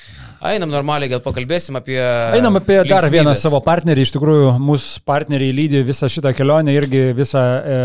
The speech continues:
Speaker 2: pasaulio čempionato kelionę. Ir tie partneriai mums padeda irgi kvėpuoti giliau, a, ir paruošti daugiau gero turinio. Tai Profitus,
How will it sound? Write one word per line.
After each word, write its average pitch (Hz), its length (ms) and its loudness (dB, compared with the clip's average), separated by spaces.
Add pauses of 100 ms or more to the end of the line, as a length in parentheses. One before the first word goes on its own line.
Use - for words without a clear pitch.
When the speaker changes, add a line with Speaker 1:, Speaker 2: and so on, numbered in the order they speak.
(120)
Speaker 2:
pasaulio 131 420 -4
čempionato 131 440 -4
kelionę. 135 480 0
Ir 123 180 0 (200)
tie 135 180 -4
partneriai 135 420 -2
mums 123 160 -4
padeda 135 260 -2
irgi 131 300 -4 (680)
kvėpuoti 185 500 2 (360)
giliau, 165 580 4
a, 143 420 0
ir 147 160 2
paruošti 147 400 0
daugiau 143 320 0
gero 139 240 2
turinio. 156 380 0
Tai 135 160 0 (200)
Profitus, 160 720 -2